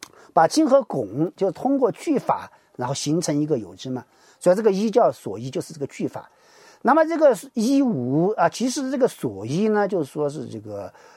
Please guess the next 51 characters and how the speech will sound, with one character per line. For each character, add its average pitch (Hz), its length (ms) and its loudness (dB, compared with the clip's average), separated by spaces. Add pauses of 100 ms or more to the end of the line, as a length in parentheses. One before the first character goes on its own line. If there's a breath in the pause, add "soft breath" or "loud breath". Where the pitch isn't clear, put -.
呃， 120 160 2
无 135 180 2
见 220 280 2
何 120 240 -6
知， 151 180 -8
就 247 160 0
是 208 80 0
无 147 180 0
见 269 220 0
的 220 80 0
意 185 80 0
思， 156 100 -6
就 175 140 -4
是 175 80 -6
我 143 80 -4
们 131 240 -4
都 320 100 -2
没 262 160 0
见 190 240 0
到 147 140 2
过， 123 220 -4 (520 soft breath)
在 277 160 6 (140)
金 302 240 2
上 262 180 2
面 180 240 2
就 135 80 -4
没 143 140 0
见 185 180 -2
到 170 60 0
一 156 80 0
个 147 140 -2
叫 120 180 -2
句 147 220 -6
法 - 200 -12
的 - 60 -20
东 117 240 -12
西， 131 140 -16
在 202 140 0
汞 131 280 -4
上 220 180 0
面 214 160 0
也 120 120 -4
没 120 100 -4
有 180 60 0
办 202 200 -6
法 135 120 -4
见 147 140 -8
到 131 60 -8
一 123 80 -10
个 123 120 -8
叫 120 180 -6